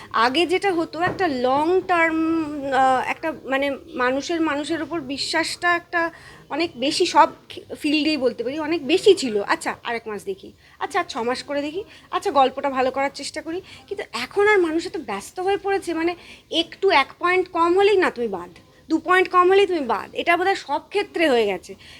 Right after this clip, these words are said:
সেই, সেই জায়গা থেকে সমস্ত চ্যানেলের কাছেও হয়ে গেছে, ওদের কাছেও নিশ্চয়ই চাপ আছে, ওদেরও তো হেক্টিক জিনিসটা।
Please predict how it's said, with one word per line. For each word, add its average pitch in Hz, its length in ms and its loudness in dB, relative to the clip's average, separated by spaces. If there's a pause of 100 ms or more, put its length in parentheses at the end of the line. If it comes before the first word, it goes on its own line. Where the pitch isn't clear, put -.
সেই, 349 300 4
সেই 339 240 4
জায়গা 359 280 4
থেকে 381 300 -2
সমস্ত 320 380 -6
চ্যানেলের 294 460 0
কাছেও 302 320 -2
হয়ে 262 160 0
গেছে, 240 180 -2
ওদের 233 160 -2
কাছেও 247 240 -4
নিশ্চয়ই 370 400 2
চাপ 381 280 4
আছে, 262 180 -2
ওদেরও 262 280 -4
তো 415 100 -6
হেক্টিক 302 560 -2
জিনিসটা। 226 440 -2